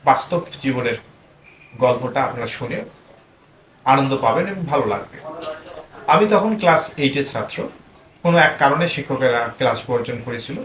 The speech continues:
মামার বাড়িতে চলে এসেছিলাম দুই হাজার সাল। আর সেই দিনটিতে আমার মনে আছে, তৎকালীন প্রধানমন্ত্রী শেখ হাসিনা জাতিসংঘে বাংলায় ভাষণ দেবেন।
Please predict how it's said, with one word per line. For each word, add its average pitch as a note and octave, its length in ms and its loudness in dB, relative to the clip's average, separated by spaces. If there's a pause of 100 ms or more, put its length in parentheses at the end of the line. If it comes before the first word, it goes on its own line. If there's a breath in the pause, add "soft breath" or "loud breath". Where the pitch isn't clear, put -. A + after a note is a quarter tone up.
(140)
মামার D#3 260 0
বাড়িতে C#3+ 260 0
চলে C#3 240 -2
এসেছিলাম D3+ 560 -8 (960)
দুই B2+ 140 2
হাজার A#2 180 0
সাল। A#2 320 -4 (1300)
আর B2+ 220 6
সেই - 280 -2
দিনটিতে A3 420 0
আমার D3+ 160 4
মনে D3 200 2
আছে, C3 380 2
তৎকালীন C3+ 480 0
প্রধানমন্ত্রী C3 640 -2 (260)
শেখ - 280 -2
হাসিনা A#2+ 420 -6 (160)
জাতিসংঘে C3+ 500 -2
বাংলায় A#2 340 2
ভাষণ A2 340 -8
দেবেন। G#2+ 200 -14